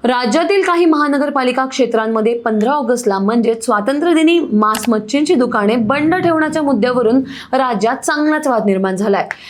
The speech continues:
नेमके काय आहे हे प्रकरण आणि काय कारण आहे त्यामागे, कोणत्या कायद्याअंतर्गत हा निर्णय घेतला गेला, हे जाणून घेऊयात या व्हिडिओच्या माध्यमातून.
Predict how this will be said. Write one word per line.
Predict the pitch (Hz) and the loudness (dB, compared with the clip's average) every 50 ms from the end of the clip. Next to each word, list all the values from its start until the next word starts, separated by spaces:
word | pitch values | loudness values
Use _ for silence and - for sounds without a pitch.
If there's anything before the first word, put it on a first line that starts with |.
| - - | -2 0
नेमके | 262 302 330 320 311 359 | 2 2 4 2 2 0
काय | - 311 311 302 302 | 0 -2 -2 -2 -2
आहे | 294 294 294 277 | -2 0 0 0
हे | 269 | 0
प्रकरण | 269 277 262 240 240 240 233 233 240 240 247 - - - - | 0 0 -2 0 0 0 0 0 -2 -4 -6 -6 -8 -4 0
आणि | 202 220 214 | 2 2 2
काय | 208 - 240 277 311 | 2 2 0 0 0
कारण | - 269 233 226 277 320 | 0 0 0 2 2 2
आहे | 349 339 330 269 202 | 2 2 2 2 2
त्यामागे, | 233 208 202 202 190 185 180 - - - - - - _ _ | 2 0 2 2 0 0 0 -2 -2 -4 -8 -18 -20 _ _
कोणत्या | - 214 214 214 214 214 | 0 2 2 2 2 0
कायद्याअंतर्गत | 208 220 208 202 202 202 262 285 285 269 311 294 269 320 269 | 0 0 0 2 2 2 2 2 2 2 0 0 0 0 0
हा | 302 311 294 | 2 2 2
निर्णय | 285 269 247 240 233 269 302 | 2 2 4 4 2 2 2
घेतला | 302 320 240 302 302 | 0 0 0 0 0
गेला, | 294 294 294 311 349 381 | 0 0 0 0 0 2
हे | 349 302 269 | 2 2 2
जाणून | 214 262 254 262 269 285 277 | 2 0 0 0 0 0 2
घेऊयात | 254 269 262 269 269 262 | 2 2 2 2 0 0
या | 254 247 | 0 0
व्हिडिओच्या | 208 202 202 202 196 190 196 208 196 | 2 2 2 2 2 2 0 0 0
माध्यमातून. | 196 185 180 170 190 190 185 180 185 185 147 | 0 -2 -2 -2 -2 -2 -2 0 0 0 -2